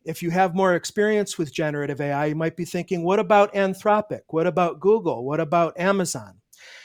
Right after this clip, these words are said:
I'm just gonna be real here in my own, how my, I'm approaching this.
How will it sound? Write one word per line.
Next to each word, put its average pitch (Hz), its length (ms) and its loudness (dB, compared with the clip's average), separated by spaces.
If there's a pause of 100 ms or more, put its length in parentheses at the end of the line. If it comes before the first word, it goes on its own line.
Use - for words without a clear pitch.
(1000)
I'm 170 160 -2
just 190 220 2
gonna 180 260 2
be 156 320 -2
real 175 360 6
here 131 380 -4 (100)
in 156 120 -8
my 147 160 -2
own, 151 340 -4 (140)
how 160 160 -2
my, 156 280 2
I'm 165 220 2
approaching 160 500 0
this. 208 300 -4